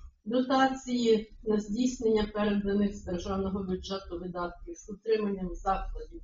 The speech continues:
освіти двісті тринадцять тисяч, субвенції на забезпечення діяльності фахівців і супроводу ветеранів війни сто двадцять дві тисячі вісімсот шістдесят гривень, субвенція нуж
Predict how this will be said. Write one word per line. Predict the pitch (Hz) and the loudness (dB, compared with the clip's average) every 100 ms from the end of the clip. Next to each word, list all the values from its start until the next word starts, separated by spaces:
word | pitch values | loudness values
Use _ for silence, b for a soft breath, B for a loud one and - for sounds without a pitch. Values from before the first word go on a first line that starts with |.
| - | -18
освіти | - - 214 262 269 - _ _ - | -20 -14 -12 -8 -10 -10 _ _ -8
двісті | 185 247 254 - | -4 0 -2 -4
тринадцять | 285 202 190 180 196 - 226 - - | -10 -2 0 0 -2 -6 -10 -12 -12
тисяч, | - - 440 453 | -12 -12 -20 -18
субвенції | - - 233 214 214 247 247 247 233 208 | -18 -4 -2 -2 0 4 6 4 4 2
на | 202 | 2
забезпечення | 196 208 208 - 208 202 - 190 185 | 0 -2 -4 -6 -4 -4 -4 -6 -4
діяльності | 185 185 185 175 170 170 - | 0 0 2 2 0 -2 -8
фахівців | 170 180 - 180 - - 180 170 196 | -6 -6 -8 -10 -10 -12 -10 -10 -12
і | |
супроводу | - 202 196 175 170 170 151 | -14 -12 -10 -6 -4 -4 -6
ветеранів | 160 160 - 165 151 151 151 | -12 -12 -8 -6 -6 -10 -12
війни | 165 185 247 254 - _ _ _ - | -8 -2 0 0 -6 _ _ _ -20
сто | - - 220 240 | -20 0 4 6
двадцять | 247 269 269 220 202 170 | 4 0 -2 -6 -8 -4
дві | 180 | -4
тисячі | - 214 240 277 - 185 | -2 -4 -4 -8 -8 -10
вісімсот | 180 175 170 220 240 | -8 -8 -4 -2 -2
шістдесят | - - 170 180 - 208 | -4 -10 -10 -12 -6 -4
гривень, | 214 190 170 156 143 180 - _ _ _ | 0 0 -2 -4 -6 -8 -10 _ _ _
субвенція | - 226 214 247 233 214 - 208 185 | -12 -6 0 4 4 4 0 0 2
нуж | 190 240 339 | 4 2 2